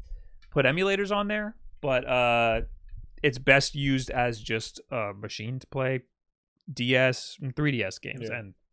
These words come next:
Speaker 1: yeah, that's basically it. Uh, I will say though, I will recommend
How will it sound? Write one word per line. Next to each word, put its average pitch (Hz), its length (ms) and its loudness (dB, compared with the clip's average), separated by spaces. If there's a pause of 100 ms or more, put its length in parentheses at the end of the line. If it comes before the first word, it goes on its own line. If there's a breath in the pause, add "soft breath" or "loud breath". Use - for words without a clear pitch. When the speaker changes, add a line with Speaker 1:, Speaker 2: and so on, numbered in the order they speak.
(560)
Speaker 1:
yeah, 135 140 2
that's 120 160 2
basically 123 380 -2
it. 101 120 -4 (460 soft breath)
Uh, 147 380 10 (160)
I 156 200 8
will 147 220 4
say 185 240 2
though, 214 260 -2 (920)
I 170 920 6
will 139 340 4
recommend 131 880 2